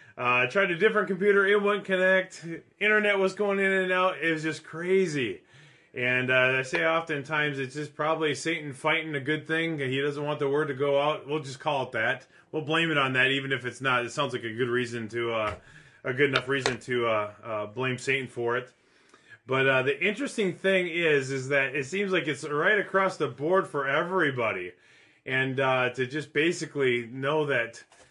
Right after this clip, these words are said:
every time you're trying to do anything good, Satan wants to fight it. And so we're, we're gonna win. He's not gonna win. And so, uh, anyway, thank you for coming on. And, uh, good to see each and every one of you.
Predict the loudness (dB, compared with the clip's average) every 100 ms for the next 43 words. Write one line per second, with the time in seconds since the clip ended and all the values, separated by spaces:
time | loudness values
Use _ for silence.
0 | _ -6 -2 -2 0 -2 -2 -2 -2 -2
1 | 0 0 0 -2 -4 -2 2 2 0 -2
2 | -2 -2 -4 -6 -10 -2 0 2 0 -4
3 | -8 -8 -6 -4 -2 0 2 2 0 -2
4 | -2 -2 0 2 0 -4 -14 -12 -10 -4
5 | -4 -2 -4 -2 -2 -4 -10 _ _ _
6 | _ -8 -4 -4 -4 -2 0 2 2 2
7 | 0 -6 -18 _ _ _ _ _ _ _
8 | -20 -20 -6 -2 0 0 -2 0 -2 -2
9 | -4 -6 -6 -4 -2 -2 -4 -8 -14 -16
10 | -16 _ _ _ -8 -6 -2 0 0 -2
11 | -8 _ _ _ _ _ _ _ _ _
12 | _ _ -4 -4 -4 -4 -4 -4 -4 0
13 | 2 2 2 0 -4 -8